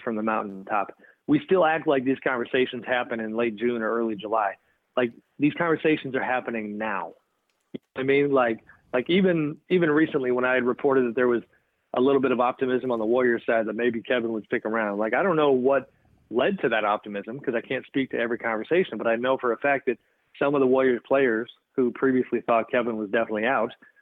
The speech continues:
are now thinking maybe he's not. That, you know, that came from somewhere. Um, you know, I know for a fact that, that, uh, you know, some of these guys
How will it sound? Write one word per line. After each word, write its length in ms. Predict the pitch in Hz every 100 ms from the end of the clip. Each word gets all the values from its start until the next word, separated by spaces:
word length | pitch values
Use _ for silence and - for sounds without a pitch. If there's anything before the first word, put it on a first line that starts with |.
| _
are 100 | 117
now 480 | 117 117 117 117 117 - -
thinking 440 | 139 131 123 120 -
maybe 240 | 120 117
he's 100 | 123
not. 220 | 156 117 - _ _ _ _ -
That, 300 | 120 127 - _ - -
you 200 | 156 135
know, 100 | 113
that 180 | 127
came 160 | - 156
from 140 | 156 120
somewhere. 460 | 143 196 101 117 - - _ -
Um, 500 | 123 117 110 104 107 _ _
you 80 | 147
know, 80 | 123
I 80 | 123
know 220 | 127 131
for 160 | 139
a 40 | 131
fact 320 | 160 151 -
that, 160 | 127 120 - - _ _ _ _
that, 200 | 143 139 135
uh, 400 | 127 120 123 143 - _ _ _
you 80 | 165
know, 220 | 143 131 139 143 151 _ -
some 140 | 170 156
of 80 | 147
these 180 | 143
guys 360 | 123 143 139 143